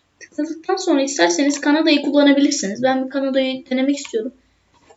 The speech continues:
Bakalım nasıl? Yani bunda daha fazla.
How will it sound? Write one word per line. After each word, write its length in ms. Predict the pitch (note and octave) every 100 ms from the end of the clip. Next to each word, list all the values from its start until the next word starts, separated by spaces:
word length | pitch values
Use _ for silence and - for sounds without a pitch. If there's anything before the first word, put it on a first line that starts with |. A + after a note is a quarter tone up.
| -
Bakalım 380 | C#4+ D4 C#4+ D4
nasıl? 420 | D4+ C4+ D#4+ - _ _ _ _ _ _ _ _ _ _ _ _ _ _ _ _ _ _ _ _ _ _ _ _ _ _ _ _ _ _ _ _ _ _ _ _ _ _ -
Yani 220 | G#3 A#3
bunda 260 | C4+ C4+
daha 180 | C#4 C#4+
fazla. 420 | - C4 A#3+ A3+